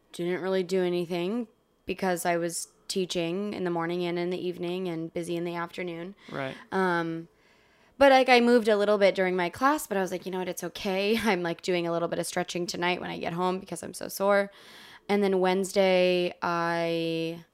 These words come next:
Speaker 1: went to go take a yoga class. Thursday, I went to go take a dance class. But this morning when I woke up,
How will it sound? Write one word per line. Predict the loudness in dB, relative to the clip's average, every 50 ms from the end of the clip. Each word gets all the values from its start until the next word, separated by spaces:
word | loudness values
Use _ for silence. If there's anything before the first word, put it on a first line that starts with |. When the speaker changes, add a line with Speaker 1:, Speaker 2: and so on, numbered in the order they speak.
| _ _ _ _ -2
Speaker 1:
went | -2 -2 0
to | -2
go | -2 -2
take | -2 -2 -2
a | -2
yoga | 0 2 2 2 2 0 -2
class. | 0 0 0 2 0 0 -2
Thursday, | -4 -4 -4 -4 -4 -4 -4 -4 -2
I | -2
went | -4 -6 -8 -8
to |
go | -10 -10
take | -10 -8 -8 -6
a | -2
dance | -2 0 0 -2 -4
class. | -4 -2 0 0 0 -2 -4 -10 -14 -16 -20 -20 -20 -20 -20 -6 _
But | -2 -2 -2 -4 -8 _ -8
this | -6 -6 -4 -2
morning | -2 0 0 0 0 -2
when | -2 -2
I | -4 -4 -2
woke | -2 -4 -2 -2 -2
up, | 0 0 0 -2 -4 -8